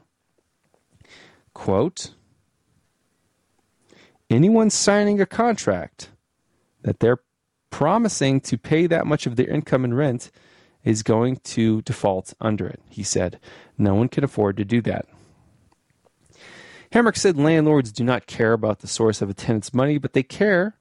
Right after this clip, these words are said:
that they get paid. In landlords' eyes, he said, the housing voucher program adds the risk of additional expenses they may not be compensated for. These potential expenses include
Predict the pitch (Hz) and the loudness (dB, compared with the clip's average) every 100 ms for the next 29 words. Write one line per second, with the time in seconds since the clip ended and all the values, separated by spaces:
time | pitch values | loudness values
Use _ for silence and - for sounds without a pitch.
0 | _ _ _ _ - 123 120 117 - 92 | _ _ _ _ -6 -2 0 -2 -4 -8
1 | - _ _ _ _ _ _ _ _ _ | -8 _ _ _ _ _ _ _ _ _
2 | _ - - _ _ - 101 101 127 123 | _ -20 -20 _ _ -4 0 2 2 4
3 | 123 110 117 120 120 113 117 107 120 107 | 2 2 2 0 -2 -4 -10 -6 -4 -4
4 | 104 104 101 110 123 117 110 107 110 - | -4 -6 -4 0 0 -2 -6 -4 -4 -6
5 | 110 123 120 110 107 107 113 107 107 110 | -4 0 0 0 -4 -4 -4 -4 -2 0
6 | 127 - 110 110 123 - 113 - - 131 | 0 -2 -6 -4 -4 -2 -6 -6 -2 -2
7 | - 135 120 110 107 110 - 110 104 113 | -2 -4 -2 0 0 -2 -2 -4 -2 -4
8 | - 120 104 107 101 92 - 110 92 - | -4 -4 -4 -8 -10 -12 -12 -10 -10 -14
9 | - - - - - - - 151 - 127 | -20 -20 -20 -20 -20 -16 -2 -2 0 0
10 | 147 131 135 120 - 123 113 156 131 - | 0 0 0 0 0 -4 -2 -2 -2 2
11 | 117 113 104 | 2 2 0